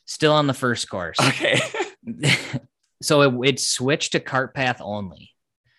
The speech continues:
Speaker 2: Right.
Speaker 1: And
Speaker 2: That
Speaker 1: so if you
Speaker 2: makes sense.
Speaker 1: drive off the cart path, your cart shuts off.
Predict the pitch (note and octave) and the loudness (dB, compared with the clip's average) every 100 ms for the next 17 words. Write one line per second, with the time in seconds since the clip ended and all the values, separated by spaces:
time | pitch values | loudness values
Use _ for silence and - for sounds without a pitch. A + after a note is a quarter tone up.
0 | _ A2 A2 A#2 B2 B2 - C#3+ C#3+ C#3+ | _ -4 -2 -2 2 2 6 6 8 6
1 | C3+ C3 C#3+ A#2+ A2+ A2+ B2+ B2 C#3+ D3+ | 4 4 4 4 0 2 4 8 8 6
2 | - G#2 A2 C3 - B2+ A2+ A2+ C3 C#3+ | 2 0 2 2 -4 -6 -4 -4 0 0
3 | C#3+ A#2 - - C3 B2 - A2 G#2 - | 0 -4 -10 -6 -6 -4 -4 -4 -4 -6
4 | F2+ - - - | -8 -10 -18 -20